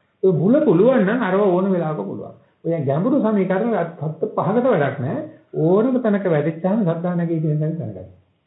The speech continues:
ඕනම තැනක වැටුණාට පස්සේ වීර්ය නගා සිටින හැටි දැනගන්න. ඕනම තැනක වැටුණාට පස්සේ සතිය නගා හිටවන තැන දැනගන්න. ඕනම තැනක වැටුණාට පස්සේ සමාධිය ප්‍රඥා නගා හිටවන තැන දැනගන්න. එතකොට එන්නේ එන්නේ එන්නේ අර උපන්‍යාය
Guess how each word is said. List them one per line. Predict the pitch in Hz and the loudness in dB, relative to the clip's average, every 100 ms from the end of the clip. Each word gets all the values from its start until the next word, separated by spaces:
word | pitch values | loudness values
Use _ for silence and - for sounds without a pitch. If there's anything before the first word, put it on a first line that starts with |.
| _ _ _ | _ _ _
ඕනම | 156 208 240 | 0 2 2
තැනක | 226 214 | 2 2
වැටුණාට | 190 139 156 165 | 2 0 0 -2
පස්සේ | 175 165 254 285 - _ | -2 0 -2 -2 -8 _
වීර්ය | 165 226 233 | -2 2 2
නගා | 208 190 180 | 2 0 2
සිටින | 185 175 | 2 0
හැටි | 147 | -2
දැනගන්න. | 202 113 92 - - _ _ _ _ _ - | -2 -4 -8 -12 -20 _ _ _ _ _ -2
ඕනම | 175 247 247 | 2 2 2
තැනක | 220 202 | 0 0
වැටුණාට | 160 135 170 175 | 0 0 0 0
පස්සේ | 175 156 160 | 0 -2 -4
සතිය | 185 240 | -6 -4
නගා | 226 202 185 | -2 0 0
හිටවන | 156 160 151 | 0 -2 -4
තැන | 151 190 | -4 -6
දැනගන්න. | 117 110 110 - _ _ _ _ | -6 -10 -14 -18 _ _ _ _
ඕනම | 160 214 240 | -2 0 0
තැනක | 240 208 | 0 0
වැටුණාට | 165 139 180 175 | 0 -2 -2 -2
පස්සේ | 170 175 | -2 -4
සමාධිය | 139 165 175 175 190 | -4 -2 -2 -2 -2
ප්‍රඥා | 180 175 175 | -2 -4 -4
නගා | 156 151 151 | -2 -2 -2
හිටවන | 160 156 | -2 -4
තැන | 147 143 | -4 -6
දැනගන්න. | 131 139 151 156 147 | -4 -4 -2 -2 -4
එතකොට | 131 151 151 | -4 -4 -4
එන්නේ | 131 139 139 | -4 -2 -2
එන්නේ | 135 131 127 | -2 -4 -2
එන්නේ | 127 127 240 - - _ _ _ _ | -2 -2 -4 -8 -16 _ _ _ _
අර | 151 | -4
උපන්‍යාය | 143 143 151 147 143 | -4 -2 -2 0 0